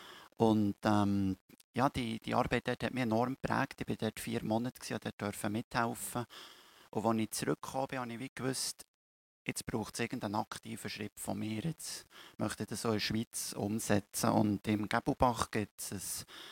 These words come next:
Quartiersprogramm. Und ich bin dann auch dort eingestiegen und seit zweitausendvierzehn wohne ich jetzt auch im Gäbelbach. Ja, und ich könnte mir es nie anders vorstellen, zu wohnen in der Schweiz. Also ich wohne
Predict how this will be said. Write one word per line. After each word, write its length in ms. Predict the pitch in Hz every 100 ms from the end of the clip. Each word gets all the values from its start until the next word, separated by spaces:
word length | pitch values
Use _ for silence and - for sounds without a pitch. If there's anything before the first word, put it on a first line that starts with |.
| - -
Quartiersprogramm. 1120 | - 107 - 143 - - 156 - 151 160 156 - - - - -
Und 80 | 117
ich 60 |
bin 100 | 104
dann 140 | 107 104
auch 80 | 113
dort 300 | 117 113 -
eingestiegen 760 | 143 156 - - - - 156 - _
und 320 | - 101 95 90
seit 240 | - 110 -
zweitausendvierzehn 1300 | 107 98 113 107 - - - 95 101 - - 107
wohne 360 | 95 101 120 127
ich 60 | 131 _ _ _ _
jetzt 220 | - - -
auch 140 | 123
im 120 | 127
Gäbelbach. 800 | 127 123 135 - 127 127 - - - _ - 143 - _ _ - -
Ja, 160 | - 117
und 80 | 123
ich 120 | 107 101 - - - _
könnte 240 | - 110 110
mir 60 | 110
es 120 | -
nie 120 | 117
anders 460 | 135 127 117 127 -
vorstellen, 580 | 117 117 - 113 110 110
zu 120 | -
wohnen 200 | 110 104
in 60 | 104
der 60 |
Schweiz. 380 | 110 98 - -
Also 160 | 95 98
ich 60 |
wohne 300 | 98 95 95